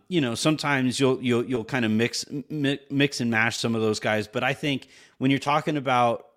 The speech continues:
optimizing the rotation and making it make the most sense, uh, those, those four guys kind of have to be split on, like, their own pickleball teams, essentially. And, and, and you make it work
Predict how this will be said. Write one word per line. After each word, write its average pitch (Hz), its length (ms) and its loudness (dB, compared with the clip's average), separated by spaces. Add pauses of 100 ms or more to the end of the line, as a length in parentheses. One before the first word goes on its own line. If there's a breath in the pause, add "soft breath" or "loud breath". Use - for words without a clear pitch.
(180)
optimizing 127 800 0
the 110 80 0
rotation 104 560 -2
and 98 120 -6
making 113 320 -2
it 113 120 -6
make 107 240 2
the 117 80 -2
most 101 300 -2
sense, 110 320 -4 (480 soft breath)
uh, 101 220 -2 (100)
those, 131 460 4
those 143 320 4
four 139 280 2
guys 117 420 2
kind 123 180 -4
of 113 60 -4
have 123 160 -2
to 113 100 -8
be 113 300 -2
split - 520 -2
on, 104 300 -2
like, 95 320 -4 (340)
their 113 240 0
own 110 160 0
pickleball 92 540 -2
teams, 92 280 -8
essentially. 92 560 -8 (380 loud breath)
And, 113 400 2
and, 107 320 0
and 110 140 -2
you 113 80 0
make 110 240 -2
it 110 200 -6
work 110 380 -6